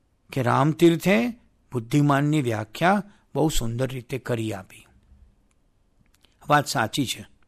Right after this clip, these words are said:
સમાજ બેવડી ચાલ ચાલે છે. નામ પણ આપે છે, ગાળો પણ આપે છે, પ્રશંસા પણ આપે છે,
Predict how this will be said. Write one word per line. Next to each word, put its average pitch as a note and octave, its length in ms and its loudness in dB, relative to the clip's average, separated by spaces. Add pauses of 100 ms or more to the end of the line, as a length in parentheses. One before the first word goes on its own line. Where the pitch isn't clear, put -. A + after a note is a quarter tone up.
(960)
સમાજ E3+ 400 6
બેવડી D#3 320 4
ચાલ - 300 0
ચાલે B2 360 -8
છે. G#2+ 220 -8 (880)
નામ C3+ 380 2
પણ E3+ 240 2
આપે F3 300 2
છે, G#3 380 -8 (360)
ગાળો B2+ 440 0
પણ A#2+ 240 -8
આપે A2+ 300 -14
છે, - 280 -18 (580)
પ્રશંસા F#3 560 4
પણ F#3+ 200 2
આપે F#3 340 2
છે, G#3 340 -4